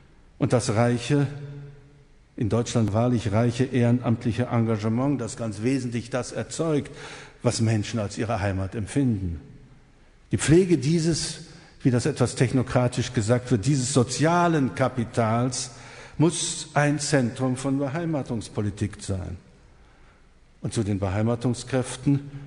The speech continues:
gehören dann auch die Kirchen, die Religions- und Weltanschauungsgemeinschaften, ohne deren ideelle und moralische Motivation und ohne deren soziales Beziehungsgeflecht Heimat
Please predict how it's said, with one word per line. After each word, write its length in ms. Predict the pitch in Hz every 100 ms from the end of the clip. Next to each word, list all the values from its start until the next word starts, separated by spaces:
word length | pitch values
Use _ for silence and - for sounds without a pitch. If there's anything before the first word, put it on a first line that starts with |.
| - - - -
gehören 220 | - 120 110
dann 220 | 113 127
auch 260 | 120 120
die 100 | -
Kirchen, 460 | 107 135 127 131 139
die 80 | 110
Religions- 420 | 104 101 117 120
und 160 | 104 92
Weltanschauungsgemeinschaften, 1400 | 131 139 131 - 123 127 - 131 127 127 131 123 131
ohne 280 | 131 120 113
deren 420 | 117 120 131 131 135
ideelle 440 | 120 143 135 135
und 160 | 123 113
moralische 560 | 113 120 123 120 135 - - -
Motivation 880 | 120 120 110 117 117 123 131 139 143 - - -
und 160 | 120
ohne 220 | 135 127
deren 340 | 113 123 139 135
soziales 720 | 120 120 - 135 143 143 139
Beziehungsgeflecht 1160 | - 123 - 156 139 - 131 - 123 131 - - - -
Heimat 480 | 127 123 123 127 120